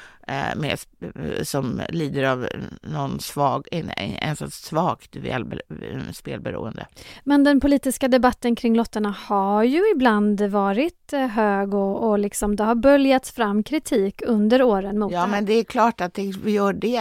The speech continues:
Speaker 1: Alltså, sossarna är ändå Sveriges största parti och de har ju också en väldigt god ekonomi.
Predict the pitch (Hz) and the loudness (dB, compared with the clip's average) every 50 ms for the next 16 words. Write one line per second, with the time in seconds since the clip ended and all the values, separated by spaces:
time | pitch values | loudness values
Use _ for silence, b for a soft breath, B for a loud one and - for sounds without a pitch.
0 | 190 165 - - 175 180 - - 185 196 - - 220 220 - - - 208 240 226 | 0 -2 -2 -4 -6 -6 -2 -2 -2 -2 -2 -4 -4 -4 -4 -4 -4 -2 -2 -2
1 | 196 170 - 180 - - 160 156 160 - - 170 - - 175 170 160 - - 226 | -4 -4 -6 -6 -2 -2 -2 -2 -2 -4 -6 -8 -6 -6 -8 -8 -8 -8 -4 -2
2 | 185 196 208 165 156 147 170 185 175 165 165 165 165 147 - - 156 160 160 - | -2 -2 0 -2 -2 -2 -2 -2 -2 0 0 0 0 0 0 0 -2 -2 -2 -4
3 | - 226 208 196 180 170 165 - 160 - 165 190 320 - 247 240 - - 226 214 | -4 -4 -2 -2 -2 -2 -4 -6 -6 -4 -4 -4 -4 -6 -8 -8 -6 -6 -6 -4
4 | 180 151 143 | -4 -4 -4